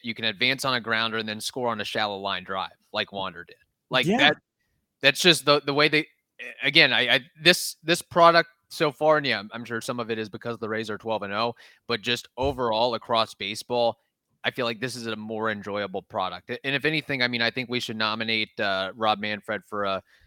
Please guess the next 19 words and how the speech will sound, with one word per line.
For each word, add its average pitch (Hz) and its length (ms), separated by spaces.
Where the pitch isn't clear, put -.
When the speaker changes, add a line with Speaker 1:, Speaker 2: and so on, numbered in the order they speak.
Speaker 1:
a 95 100
Nobel 104 320
Peace 98 240
Prize, 90 300
because 92 260
what 123 140
he's 113 140
done 113 180
to 104 80
this 101 260
game 101 240
in 95 60
the 92 80
last 95 360
Speaker 2:
<laughs> 95 40
Speaker 1:
year 90 160
is 90 100
just, - 480
uh, 87 320